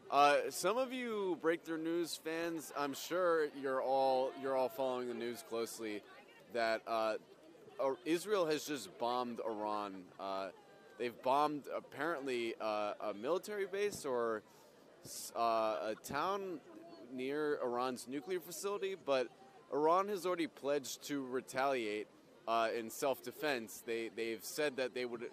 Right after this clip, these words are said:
they would respond immediately. So, you know, uh, that has already been brought up at the rally here, uh, and there's a sort of escalated level feeling of, of tension right now. Um, and obviously things really could not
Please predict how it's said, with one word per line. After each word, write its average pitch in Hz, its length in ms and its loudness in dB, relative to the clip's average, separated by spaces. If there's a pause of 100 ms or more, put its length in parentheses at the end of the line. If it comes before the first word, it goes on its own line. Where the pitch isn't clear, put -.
they 123 140 0
would 120 260 -4 (520)
respond 156 460 2
immediately. 127 640 0
So, 120 520 -2 (760)
you 156 100 2
know, 123 360 6
uh, 123 240 4
that 151 200 8
has 165 180 0
already 156 260 2
been 139 240 -2
brought 131 300 4
up 127 160 0
at 127 100 -6
the 120 80 -4
rally 117 480 0
here, 113 400 -2
uh, 110 300 0 (360)
and 120 160 -4
there's 120 220 -2
a 127 80 -6
sort 139 200 -4
of 113 160 -8
escalated 131 680 -2
level 120 560 2 (380)
feeling 139 440 4
of, 127 200 2 (120)
of 120 280 0
tension 117 640 -6 (960)
right 120 260 4
now. 110 520 2 (580)
Um, 117 420 6
and 139 120 0
obviously 151 500 2
things 135 420 -4
really 127 220 0
could 117 220 -8
not 117 260 0